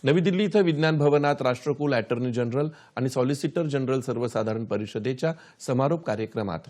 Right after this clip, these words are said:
त्या बोलत होत्या. पर्यावरणीय न्यायाचे प्रश्न अनेकदा सीमापार आव्हानं निर्माण करतात, असं त्या म्हणाल्या. प्राचीन भारतीय शिक्षण पद्धतीत न्याय मूलभूत सिद्धांत होता, असं सांगत आधुनिक काळात राज्यघटनेच्या मसुदा समितीचे प्रमुख म्हणून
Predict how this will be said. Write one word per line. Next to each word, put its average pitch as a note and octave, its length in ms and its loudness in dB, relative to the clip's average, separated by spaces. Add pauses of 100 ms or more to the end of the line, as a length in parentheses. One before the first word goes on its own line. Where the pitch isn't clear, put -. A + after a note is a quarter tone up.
त्या G#2 80 -2
बोलत E2+ 300 -4
होत्या. B1 220 -12 (440)
पर्यावरणीय D3 560 4
न्यायाचे C#3 420 -2
प्रश्न D3 380 -2
अनेकदा C3 400 -2
सीमापार C3 460 -2
आव्हानं A#2 400 0
निर्माण A2 340 -2
करतात, A#2 380 -4 (340)
असं A2 120 -8
त्या E2 140 -8
म्हणाल्या. D#2+ 320 -12 (440)
प्राचीन C#3+ 380 2
भारतीय D#3+ 320 2
शिक्षण D#3+ 340 -2
पद्धतीत C3 540 0 (380)
न्याय C#3 280 2
मूलभूत D3+ 360 4
सिद्धांत C3+ 460 0
होता, B2 300 0
असं A2+ 240 0
सांगत C3 420 0 (320)
आधुनिक F3 440 4
काळात G#2+ 240 4 (300)
राज्यघटनेच्या D3+ 800 2
मसुदा C3+ 360 0
समितीचे B2+ 500 -4
प्रमुख A2+ 340 -4
म्हणून B2+ 220 -2